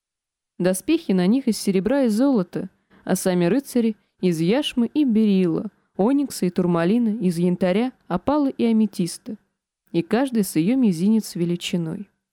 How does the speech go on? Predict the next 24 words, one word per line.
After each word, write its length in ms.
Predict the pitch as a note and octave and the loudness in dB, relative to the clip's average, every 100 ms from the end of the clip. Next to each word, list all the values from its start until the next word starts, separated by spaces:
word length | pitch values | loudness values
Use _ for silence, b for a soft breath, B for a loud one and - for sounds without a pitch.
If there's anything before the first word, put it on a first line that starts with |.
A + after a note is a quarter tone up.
| _ _ _ _ _ _ _ _ _ _ _ _ _ b b b b | _ _ _ _ _ _ _ _ _ _ _ _ _ b b b b
Это 280 | A#3+ - | -2 0
прекрасные 760 | G#3+ A3+ G3 G3+ G#3+ - F#3+ F#3 | 0 0 2 0 0 0 0 2
рыцари. 540 | F3 F3 - F3 G3+ - _ _ _ - | 2 -2 -6 -8 -10 -14 _ _ _ -4
Вот 200 | F#3 - | -4 0
только 300 | E4+ D#4+ A3+ | -2 0 0
враги 360 | G3+ G3+ A#3 | 2 2 2
мои 280 | C4+ G3 F#3+ | 2 2 2
их 140 | G#3 | 0
не 160 | A3 F#3+ | 2 2
испугаются. 880 | F3+ - E3+ F#3 F3+ D3+ - - F#3 _ _ _ _ _ _ - | 0 -4 -2 0 0 -2 -8 -10 -12 _ _ _ _ _ _ -2
А 100 | F3 | 0
мои 200 | G3+ D4+ | 2 2
быки 300 | A#3 - C#4 | 0 2 2
не 140 | A3 | 4
могут 300 | A3+ C4 A#3+ | 2 0 -2
перенести 520 | - F3+ F#3 F#3 - | -2 2 0 0 0
меня 260 | G#3 F#3 F#3 | 2 2 0
через 320 | - F3+ E3+ | 0 -2 0
море. 380 | F3 E3+ - G#3 _ _ _ - | -2 -4 -6 -12 _ _ _ -2
Я... 500 | F#3 G3 G#3 G3+ G3+ _ _ _ _ _ _ | 2 2 2 0 -2 _ _ _ _ _ _
Но 120 | F#3+ F3+ | -2 0
почему 400 | G#3 - F4 D#4 | 0 2 2 4
мы 140 | G#3 | 2
останавливаемся? 1080 | A3+ - E4+ F4+ A3 F#3 F#3+ F#3+ - G3+ | 0 0 2 2 2 2 2 2 0 -2